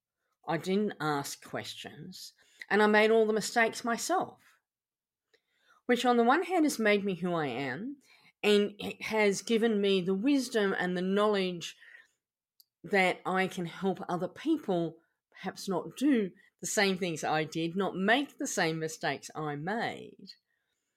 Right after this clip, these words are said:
But it's built a resilience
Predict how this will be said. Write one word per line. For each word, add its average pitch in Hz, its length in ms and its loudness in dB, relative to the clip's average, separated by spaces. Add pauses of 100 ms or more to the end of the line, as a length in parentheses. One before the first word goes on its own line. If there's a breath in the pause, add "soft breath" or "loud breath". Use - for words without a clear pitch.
(680 soft breath)
But 202 160 4
it's 226 160 4
built 277 340 0
a 311 60 0
resilience 214 960 2